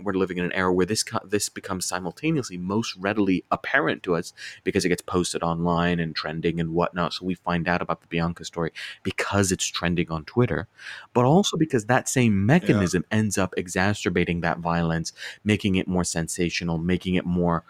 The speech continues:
Speaker 1: uh, you know, p-, uh, popular. And, and I think some people in this instance, like, uh, uh, those who are, who are really pro the alt-right, Gamergate, the incel community are, have tried to distance themselves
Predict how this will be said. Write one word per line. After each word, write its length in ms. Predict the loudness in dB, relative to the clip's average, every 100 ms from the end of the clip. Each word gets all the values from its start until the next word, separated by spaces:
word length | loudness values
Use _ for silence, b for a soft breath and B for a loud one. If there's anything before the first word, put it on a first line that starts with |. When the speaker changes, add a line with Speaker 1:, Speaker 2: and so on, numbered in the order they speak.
| B B -6
Speaker 1:
uh, 200 | -2 -2
you 100 | -2
know, 140 | -2 -4 -6 -4
p-, 60 | 0
uh, 100 | 0 -4
popular. 520 | 0 2 4 2 2 -2
And, 120 | -4
and 360 | 0 0 2 2
I 140 | 0
think 220 | 2 0
some 280 | 2 2 2
people 320 | 2 2 2
in 100 | 4
this 160 | 2 0
instance, 320 | -2 -4 -6
like, 160 | -8 -8
uh, 300 | -8 -6 -6 -10 _ B B B B _
uh, 180 | -2 -2
those 320 | 0 4 6 6
who 300 | 4 4 6
are, 120 | 4
who 120 | 4
are 80 | 4
really 220 | 2 0 -4
pro 680 | -12 0 4 6 6 6 4
the 140 | 2
alt-right, 760 | 2 -2 0 2 2 2 0 -4 -2
Gamergate, 840 | 0 2 2 0 0 2 2 -2 B B B -8
the 120 | -2
incel 460 | 0 0 0 -2 -2
community 460 | 0 2 4 2
are, 180 | 2 -2
have 140 | -2 -4
tried 240 | -2 -2
to 80 | -4 0
distance 520 | 0 2 -2 -2 -2
themselves 760 | -2 -2 0 2 2 0 -2